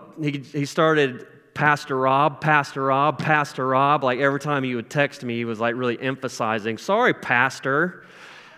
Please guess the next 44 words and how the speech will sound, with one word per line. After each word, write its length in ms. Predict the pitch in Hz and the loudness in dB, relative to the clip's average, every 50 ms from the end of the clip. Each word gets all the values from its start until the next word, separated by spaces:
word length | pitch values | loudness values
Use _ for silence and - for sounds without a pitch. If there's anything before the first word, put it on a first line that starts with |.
| - - - | -20 -10 -2
And 160 | - 131 143 | 0 2 2
it 40 | 147 | 2
was 180 | 135 131 - | 2 0 -2
funny 320 | - - 185 190 190 180 170 | 0 2 4 4 4 4 2
because 320 | 147 143 - 160 143 135 | 0 0 2 2 2 2
at 340 | 147 - 147 156 156 - 156 | 2 2 2 2 2 2 0
one 160 | 143 160 175 | 0 2 2
of 60 | 170 | 4
the 120 | 151 151 143 | 4 4 4
other 260 | 151 160 160 156 143 | 4 4 4 4 4
elders 400 | 143 151 156 151 147 147 135 131 | 4 4 4 4 2 0 0 0
at 100 | 139 127 | -2 0
my 140 | 123 120 120 | 0 -2 -2
church, 440 | - - 160 160 156 151 120 - - | 0 2 2 4 4 2 0 -2 0
after 320 | 139 143 147 139 143 139 | 2 2 2 2 2 0
I 60 | 135 | 2
got 200 | 123 135 135 135 | 4 4 2 2
ordained, 460 | 135 135 127 117 135 135 135 127 123 | 2 0 0 0 0 0 0 0 0
he 100 | 120 117 | -2 -4
said, 180 | - - 135 117 | -4 -4 -6 -4
"Just 240 | 120 147 160 - 170 | -4 -4 -4 -2 0
wait 320 | 170 170 170 165 147 - | 0 2 2 0 -2 -4
till 180 | - 156 143 139 | -4 -2 -2 0
your 160 | 127 127 123 | 0 -2 -2
wife 540 | 113 120 127 127 127 123 120 113 - - - - - _ - | 0 0 2 2 2 2 0 0 -4 -10 -20 -20 -20 _ -10
pulls 320 | - 123 123 120 113 104 | -8 -6 -6 -6 -6 -8
the 100 | - 110 | -10 -12
pastor 500 | - - 120 117 110 107 - - - 104 | -4 0 0 2 2 0 -2 -6 -10 -12
card. 720 | - - - 101 95 95 92 92 90 87 98 107 107 120 | -10 -8 -8 -6 -4 -4 -4 -6 -6 -8 -14 -18 -12 -8
You'll 100 | 113 110 | -8 -6
get 180 | 101 110 117 113 | -4 -2 -2 -2
in 80 | 117 | -2
a 60 | 113 101 | -2 -4
fight, 360 | - - 113 110 107 107 90 | -4 -4 -2 -2 -2 -2 -4
and 60 | - | -8
she's 220 | - - 117 104 | -10 -10 -10 -8
gonna 100 | 110 113 | -8 -6
be 80 | 104 117 | -4 -2
like, 140 | 110 113 110 | -2 -2 0
'Way 220 | 123 127 143 160 | 0 2 2 2
to 60 | 165 | 2
go, 260 | 151 175 185 208 226 202 | 2 2 2 2 2 0
Pastor 580 | - - 160 131 120 117 113 - - 123 110 | 0 2 2 2 2 0 -2 -6 -8 -8 -6
Rob,'" 500 | 107 113 110 110 110 110 117 123 131 143 | -4 -2 -2 0 0 0 0 -2 -2 -6